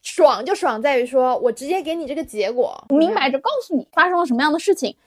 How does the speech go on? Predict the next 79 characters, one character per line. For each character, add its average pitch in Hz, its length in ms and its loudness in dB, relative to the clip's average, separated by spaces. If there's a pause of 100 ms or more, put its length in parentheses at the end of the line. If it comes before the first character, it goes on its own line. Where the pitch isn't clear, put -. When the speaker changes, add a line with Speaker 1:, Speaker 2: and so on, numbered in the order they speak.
(260)
Speaker 2:
你 370 100 0
也 392 80 4
不 427 140 4
需 - 120 -2
要 381 260 8
这 381 180 -2
个 320 100 2
过 370 140 4
程 302 120 4
当 294 200 2
中 311 200 4
为 508 160 10
什 - 120 -2
么 240 100 2
会 294 120 2
发 277 80 -6
生 285 100 2
这 277 60 0
样 285 100 -4
的 277 60 -4
这 277 80 0
个 277 60 0
事 294 140 -2
情， 254 180 2
几 247 140 -4
个 320 80 4
人 302 140 2
纠 294 160 -2
结 302 40 -2
在 294 120 0
这 320 100 -4
个 302 80 2
里 220 140 -2
头， 226 200 -4
你 226 80 -2
不 233 100 -2
用 359 140 2
去 370 140 -14
把 196 120 -2
前 220 180 -8
面 285 100 -2
的 285 60 -6
交 269 140 -2
代 277 120 0
清 254 240 0
楚。 - 180 -8 (120)
Speaker 1:
那 427 120 2
就 440 80 6
没 381 60 4
有 440 120 6
什 320 80 0
么 277 80 -2
悬 247 400 2
疑 392 180 0
呀， 233 280 4
没 254 100 -4
有 320 80 0
这 311 100 -4
种 254 100 -2
空 302 220 -10
间 320 180 -2
了。 254 260 -6 (220)
Speaker 2:
因 427 80 -2
为 508 80 0
他 508 100 -2
没 508 60 6
有 480 80 10
时 311 200 0
间 392 160 4
啊， 392 160 6
你， 370 60 -6
你 440 420 4
一 453 240 -2
集 427 160 -6
只 427 60 4
有 466 100 8
一 508 120 4
分 415 180 -2
钟， 403 100 4